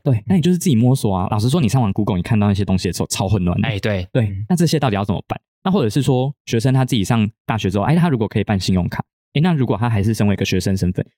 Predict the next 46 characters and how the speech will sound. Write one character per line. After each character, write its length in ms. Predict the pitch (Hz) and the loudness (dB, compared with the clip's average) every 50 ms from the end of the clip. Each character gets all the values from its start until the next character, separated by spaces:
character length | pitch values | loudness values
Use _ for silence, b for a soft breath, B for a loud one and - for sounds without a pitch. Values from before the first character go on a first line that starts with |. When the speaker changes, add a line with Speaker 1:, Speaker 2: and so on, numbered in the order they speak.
| _ | _
Speaker 1:
其 80 | - 151 | -2 0
实 20 | 160 | 2
这 20 | 170 | 2
些 60 | 165 | 2
金 140 | - 147 143 | 2 0 0
管 120 | 139 92 | 0 0
会 120 | 92 117 | 0 0
他 120 | 104 98 107 | 0 0 0
就 120 | - 113 | 0 -2
有 60 | 92 | -2
做 120 | 82 - 101 | 0 -2 -2
一 40 | 95 | 0
些 100 | 107 101 | 0 -2
身 180 | - 104 95 | 0 0 0
份 100 | 98 95 | 0 0
上 160 | 90 - 87 | 0 0 0
面 100 | 87 90 | 2 2
的 40 | 64 | 0
限 160 | - - - - - | 0 -2 -4 -4 -6
制 160 | - - - - | -6 -6 -8 -8
啊。 60 | - - _ _ _ _ | -8 -14 _ _ _ _
可 100 | - 120 | -2 0
是 200 | 120 160 170 147 | 0 0 -2 -2
学 180 | - - 127 | -2 -4 -2
生 140 | 110 143 143 | 0 0 0
这 80 | 143 139 | 0 0
个 60 | 117 | -2
也 40 | 92 | -2
不 120 | - 95 | 0 0
会 100 | 95 98 | -2 -2
教 160 | 92 - - - | -2 -4 -6 -4
啊。 160 | 50 - 127 - _ | -4 -4 -4 -6 _
Speaker 2:
对。 220 | - 107 98 98 - | -6 -6 -6 -4 -2
Speaker 1:
那 120 | 160 156 | -2 0
他 100 | 147 143 | 0 0
上 160 | 135 - 135 | 0 0 0
大 120 | 127 135 117 | 0 0 0
学， 120 | 104 95 | 0 0
他 140 | 101 123 151 | 0 0 0
以 160 | 170 123 110 | 0 0 0
为 180 | 101 107 104 117 | 0 0 0 0
他 140 | 127 131 | 0 0
默 160 | 139 139 135 120 | 0 2 2 2
默 200 | 123 127 113 101 | 2 2 2 2
就 120 | 107 107 | 0 0
会 200 | 113 113 104 - | 0 0 -2 -4